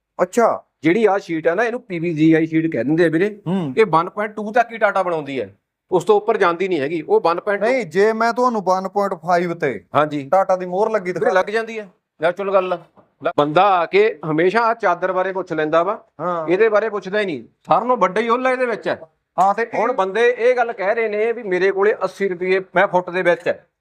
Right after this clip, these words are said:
Speaker 1: ਹਾਂ।
Speaker 2: ਮੈਂ ਸਟੀਲ ਅੱਸੀ ਰੁਪਏ ਦਿੰਦਾ, ਮੈਂ ਫਲਾਨੀ ਦਿੰਦਾ, ਮੈਂ ਧਮਕੀ ਦਿੰਦਾ, ਹਨਾ?
Speaker 1: ਹੂੰ।
Speaker 2: ਵੀ ਤਿੰਨ ਸੌ ਚਾਰ ਗ੍ਰੇਡ ਦਊਂਗਾ ਜੀ, ਮੈਂ ਆਹ ਦਊਂਗਾ।
Speaker 1: ਹੂੰ।
Speaker 2: ਠੀਕ ਹੈ, ਹਾਂ, ਮੰਨਦੇ ਆ, ਤਿੰਨ ਸੌ ਚਾਰ ਗ੍ਰੇਡ ਵੀ ਅਸੀਂ ਵੀ ਪਾਉਂਦੇ ਆ, ਤਿੰਨ ਸੌ ਚਾਰ ਵੀ ਦਿੰਦੇ ਆ,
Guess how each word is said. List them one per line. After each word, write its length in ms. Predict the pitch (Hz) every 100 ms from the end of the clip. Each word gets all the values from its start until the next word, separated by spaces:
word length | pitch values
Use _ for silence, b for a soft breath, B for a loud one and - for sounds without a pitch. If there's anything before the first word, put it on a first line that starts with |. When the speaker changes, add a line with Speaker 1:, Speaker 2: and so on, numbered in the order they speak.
| -
Speaker 1:
ਹਾਂ। 300 | 175 175 160
Speaker 2:
ਮੈਂ 140 | 156 185
ਸਟੀਲ 280 | 185 220 202
ਅੱਸੀ 200 | - 175
ਰੁਪਏ 240 | 170 175
ਦਿੰਦਾ, 320 | 160 160 160
ਮੈਂ 160 | 165 170
ਫਲਾਨੀ 380 | 156 156 160 165
ਦਿੰਦਾ, 340 | 160 160 160
ਮੈਂ 160 | 160 151
ਧਮਕੀ 340 | 185 175 170
ਦਿੰਦਾ, 340 | 156 151 156
ਹਨਾ? 120 | 202 262
Speaker 1:
ਹੂੰ। 460 | - 170 190 170
Speaker 2:
ਵੀ 80 | 175
ਤਿੰਨ 220 | 180 185
ਸੌ 140 | 185 185
ਚਾਰ 260 | 180 165
ਗ੍ਰੇਡ 240 | 165 170 170
ਦਊਂਗਾ 400 | 170 165 165 165
ਜੀ, 120 | 170
ਮੈਂ 180 | 165 165
ਆਹ 140 | 185
ਦਊਂਗਾ। 540 | 185 170 160 156 151 147
Speaker 1:
ਹੂੰ। 160 | 165
Speaker 2:
ਠੀਕ 160 | 156 190
ਹੈ, 160 | 214 160
ਹਾਂ, 120 | 170
ਮੰਨਦੇ 320 | 160 147 147
ਆ, 60 | 190
ਤਿੰਨ 180 | 196 165
ਸੌ 140 | 175
ਚਾਰ 220 | 170 156
ਗ੍ਰੇਡ 180 | 156 156
ਵੀ 160 | 170 165
ਅਸੀਂ 140 | 151
ਵੀ 80 | 170
ਪਾਉਂਦੇ 280 | 170 143 156
ਆ, 40 |
ਤਿੰਨ 160 | 170 156
ਸੌ 120 | 170
ਚਾਰ 260 | 170 147 151
ਵੀ 80 |
ਦਿੰਦੇ 280 | 151 143 143
ਆ, 140 | 185